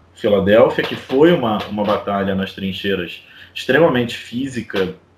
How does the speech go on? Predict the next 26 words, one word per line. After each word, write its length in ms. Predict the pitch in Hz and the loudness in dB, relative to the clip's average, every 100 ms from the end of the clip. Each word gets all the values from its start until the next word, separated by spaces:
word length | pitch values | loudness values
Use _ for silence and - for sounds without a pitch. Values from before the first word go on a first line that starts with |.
| _ _ _ | _ _ _
sabe, 400 | - - 107 110 | -8 0 0 0
poderosa. 880 | 95 110 101 101 98 110 131 147 180 - - - - - | -2 0 4 6 6 6 4 -2 -8 -14 -20 -20 -18 0
E 120 | 131 | 4
aí 220 | 127 147 | 4 2
foi 320 | - - 156 | -2 2 4
pra 160 | 156 135 | 4 0
Green 260 | 120 120 117 | -2 -2 0
Bay 500 | 113 117 151 220 254 | 2 2 0 -4 -8
e 120 | - | -10
sabia 600 | - - 208 135 151 180 | -6 -2 -2 -2 0 0
que 240 | 202 240 247 | 0 -4 -2
o 140 | 254 | 0
melhor 320 | 220 151 151 | 2 4 2
cenário 420 | 160 165 135 123 127 | 0 -2 0 2 2
era 120 | 143 | 0
parar 280 | 202 165 131 | 2 2 2
o 60 | |
jogo 220 | 120 113 | 0 -2
terrestre 680 | 117 110 104 107 127 160 190 | -2 0 2 2 0 -2 -6
e 40 | 214 | -6
forçar 340 | 208 190 170 | -6 0 2
o 60 | 151 | 4
Rodgers 440 | 135 131 139 131 | 6 4 2 -2
a 60 | 135 | 0
lançar, 420 | 143 175 - 180 | 0 -2 2 2
porque 380 | 180 240 269 | 0 -6 -6